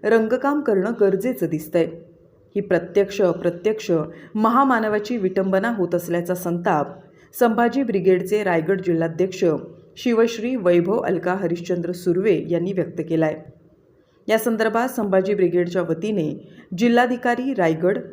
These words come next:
आणि प्रांताधिकारी, तहसीलदार, पोलीस प्रशासन आणि तालुका प्रशासनाला निवेदन देण्यात आलं असून यावर जलद उपाययोजना न केल्यास तीव्र आंदोलन छेडणार असल्याचा इशारा देण्यात आलाय.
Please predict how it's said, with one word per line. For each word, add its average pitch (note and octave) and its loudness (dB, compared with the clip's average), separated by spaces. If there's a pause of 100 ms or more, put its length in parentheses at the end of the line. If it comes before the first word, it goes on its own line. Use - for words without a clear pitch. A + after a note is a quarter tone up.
आणि F3 2
प्रांताधिकारी, F3 -2 (460)
तहसीलदार, A#3+ 0
पोलीस F3 2
प्रशासन E3 -2 (280)
आणि A#3 0
तालुका G#3+ 0
प्रशासनाला F#3+ -2
निवेदन F3 0
देण्यात D#3+ 0
आलं D#3 0
असून D#3 -2 (400)
यावर G3 2
जलद G3 2
उपाययोजना F3+ 0
न F3 0
केल्यास E3 0 (340)
तीव्र B3+ 0
आंदोलन G#3 4
छेडणार F3+ 0
असल्याचा E3 -2
इशारा E3+ -2
देण्यात D#3+ -2
आलाय. D3 -2